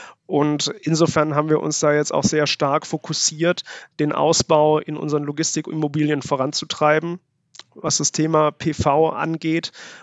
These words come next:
Und da werden wir schon ziemlich schnell Gewinne erzielen, was das Thema C O zwei Einsparung letztendlich angeht, was natürlich für die Nachhaltigkeit gut ist. Das wird sehr, sehr deutlich auch C O zwei einsparen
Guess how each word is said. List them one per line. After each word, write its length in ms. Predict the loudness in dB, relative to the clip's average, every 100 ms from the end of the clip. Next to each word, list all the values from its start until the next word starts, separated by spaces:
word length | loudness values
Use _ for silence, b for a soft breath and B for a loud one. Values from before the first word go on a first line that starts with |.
| B
Und 460 | 0 2 2 -4 -4
da 220 | 0 4
werden 260 | 4 4 0
wir 100 | 0
schon 280 | -2 -4
ziemlich 520 | -4 -2 -4 -6 -12 -10
schnell 520 | -4 0 2 4 4 2
Gewinne 400 | -4 -2 -2 -2
erzielen, 500 | -4 -2 0 0 2
was 160 | 0
das 100 | -2
Thema 440 | -4 -2 0 0 -2
C 160 | -4
O 80 | -4
zwei 320 | -2 0 2
Einsparung 580 | 0 -2 -2 0 0 0
letztendlich 640 | -4 -4 -4 -4 -4 -6 -4
angeht, 480 | -4 0 0 -2 -8 B B B 0
was 180 | 2 2
natürlich 380 | 0 0 0 -2
für 120 | -4
die 300 | -2 -2 -4 _
Nachhaltigkeit 1000 | -2 0 2 0 -2 0 2 2 0 -8 _ _
gut 220 | -2 0 4
ist. 340 | 4 2 -4 _
Das 180 | -10 -2
wird 180 | -2 -2
sehr, 280 | -2 0 2
sehr 140 | 2
deutlich 440 | 2 0 0 -4 -2
auch 140 | -2
C 180 | -2 -4
O 80 | -4
zwei 320 | -2 0 0
einsparen 720 | 0 -4 0 2 2 0